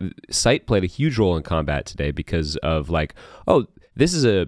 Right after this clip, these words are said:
seeing individual, but they're now in a context where they can't see, and now they're in a context where they can see. Oh, but this person doesn't have dark vision. There's no light source. Like,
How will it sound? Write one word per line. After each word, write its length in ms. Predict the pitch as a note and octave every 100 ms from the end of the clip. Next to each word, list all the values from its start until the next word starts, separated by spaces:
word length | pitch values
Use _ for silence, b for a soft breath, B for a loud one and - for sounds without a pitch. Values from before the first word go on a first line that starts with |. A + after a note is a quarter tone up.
| -
seeing 440 | - - E3+ B2
individual, 680 | G2+ E2+ A2 D3 F#2+ E2 D#2 -
but 300 | E2 F2+ -
they're 460 | D#2+ F#2 F2 E2+ D2+
now 320 | F2 F2 F#2+
in 60 |
a 40 | E2+
context 540 | - E2+ D#2 D#2+ -
where 100 | C#2+
they 80 | C2+
can't 260 | - E2 -
see, 220 | E2+ F2+
and 80 | E2+
now 140 | E2+
they're 140 | E2
in 100 | D#2+
a 40 | D2
context 420 | - D2 D2+ -
where 40 | C2
they 60 |
can 300 | - E2+ E2
see. 180 | - G2
Oh, 240 | F2+ A2+
but 100 | E2
this 120 | D#2+ F#2
person 260 | E2+ D#2
doesn't 180 | C#2+ C#2+
have 120 | C2
dark 200 | E2+ E2+
vision. 300 | F2+ F2 F2+
There's 140 | C#2+ C#2
no 120 | C2+
light 240 | C#2+ D#2
source. 140 | D#2+ -
Like, 180 | D#2+